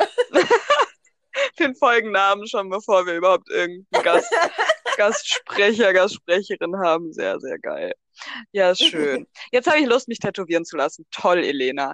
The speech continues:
Speaker 2: Ja,
Speaker 1: Ja, aber mein
Speaker 2: I'm
Speaker 1: Ziel,
Speaker 2: sorry.
Speaker 1: zumindest zu der Tattoo-Sache, könnte ich zumindest sagen, dass ich als Ziel hab, dass ich mein, ähm, also ich hab,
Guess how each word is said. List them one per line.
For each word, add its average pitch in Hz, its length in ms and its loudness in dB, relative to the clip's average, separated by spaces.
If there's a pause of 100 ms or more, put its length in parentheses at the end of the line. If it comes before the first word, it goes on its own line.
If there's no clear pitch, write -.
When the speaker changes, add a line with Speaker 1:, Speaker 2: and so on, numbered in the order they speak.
Speaker 2:
Ja, 202 220 -2
Speaker 1:
Ja, 214 100 6
aber 233 120 4
mein 233 200 2
Speaker 2:
I'm 240 80 -8
Speaker 1:
Ziel, 269 220 -2
Speaker 2:
sorry. 196 380 -4 (520)
Speaker 1:
zumindest 302 420 -2
zu 302 80 -6
der 240 140 2
Tattoo-Sache, 202 1040 0
könnte 214 240 0
ich 226 80 -8
zumindest 240 680 -2
sagen, 180 420 2
dass 165 200 -6
ich 170 240 -12
als - 320 -2
Ziel 208 420 0
hab, 175 240 2
dass 170 200 -6
ich 165 260 -6
mein, 147 520 -8 (520)
ähm, 147 340 0
also 170 200 2
ich - 200 0
hab, 180 120 0